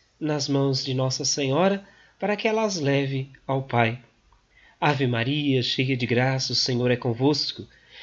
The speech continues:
Bendita sois vós entre as mulheres, e bendito é o fruto do vosso ventre, Jesus.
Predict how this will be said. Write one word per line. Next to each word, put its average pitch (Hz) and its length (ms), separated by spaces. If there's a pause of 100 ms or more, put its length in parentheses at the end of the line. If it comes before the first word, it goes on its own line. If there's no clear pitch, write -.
(180)
Bendita 196 380
sois 151 300
vós 147 340
entre 135 240
as 120 140
mulheres, 127 680 (340)
e 113 80
bendito 180 440
é - 20
o 196 80
fruto 220 340
do 151 140
vosso 151 380
ventre, 127 340
Jesus. 120 640